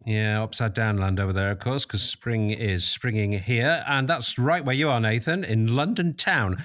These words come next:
Uh, welcome to the chaos that's currently the U K, by the way. Um, but you're here to commentate on a thing, like, a big, big thing. It's the British National E-Champs, and it's on big telly, proper telly,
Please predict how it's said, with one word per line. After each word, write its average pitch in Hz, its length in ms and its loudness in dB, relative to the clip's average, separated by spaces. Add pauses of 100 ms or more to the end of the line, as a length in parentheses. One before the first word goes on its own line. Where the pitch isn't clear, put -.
(200)
Uh, 151 180 2
welcome 214 300 0
to - 100 -4
the 143 80 -2
chaos 104 480 -2
that's 90 180 -6
currently 104 280 -2
the 98 120 0
U 98 140 2
K, 107 220 0
by 101 200 0
the 101 80 2
way. 123 260 0 (440)
Um, 151 240 2
but 165 100 0
you're 185 180 4
here 214 120 2
to - 100 -4
commentate 180 400 0
on 151 80 0
a 147 60 2
thing, 180 260 2
like, 135 340 0
a 135 80 2
big, 165 380 0 (120)
big 165 280 0
thing. 95 260 0
It's 95 180 -6
the 110 80 -4
British 170 540 -2
National 123 600 0
E-Champs, 135 720 -2
and 117 100 -2
it's - 160 -8
on 120 300 0
big 127 300 -2
telly, 156 580 -4
proper 202 240 -2
telly, 80 460 -6